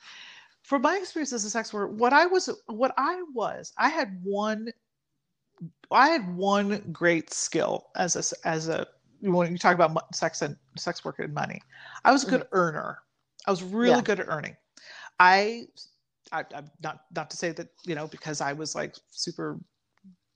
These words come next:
Speaker 1: fucking gorgeous or anything like that, but I was just, I had a good work ethic. I knew what the job was about. And
Speaker 2: Right.
Speaker 1: I,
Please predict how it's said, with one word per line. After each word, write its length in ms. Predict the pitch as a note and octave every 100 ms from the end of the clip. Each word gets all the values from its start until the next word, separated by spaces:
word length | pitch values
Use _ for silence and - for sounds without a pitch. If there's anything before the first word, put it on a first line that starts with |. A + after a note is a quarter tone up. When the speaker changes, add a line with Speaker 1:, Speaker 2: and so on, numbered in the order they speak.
| _ _
Speaker 1:
fucking 360 | - D3 F3
gorgeous 420 | D#3+ E3+ D#3 D#3
or 40 | E3
anything 180 | D3+ E3
like 120 | F3
that, 180 | F#3+ G3
but 120 | -
I 140 | D#3 E3
was 180 | E3+
just, 200 | E3+ -
I 400 | - D3 D3+ D3+ - - - -
had 200 | F#3 G3
a 40 |
good 140 | G#3 G3
work 200 | G#3+ G#3+
ethic. 540 | G#3 G#3 G3+ G3+ G3+ - _ _ E3+
I 120 | E3+
knew 180 | F3 A3+
what 120 | A#3
the 80 | G3
job 320 | G3+ F3+ F3+
was 140 | F#3
about. 640 | E3 F3 E3 E3 E3 D#3+ E3 _ - _ -
And 420 | G3 E3 D#3 D3+
Speaker 2:
Right. 100 | D#3+ -
Speaker 1:
I, 500 | - F3+ F3+ F3+ F3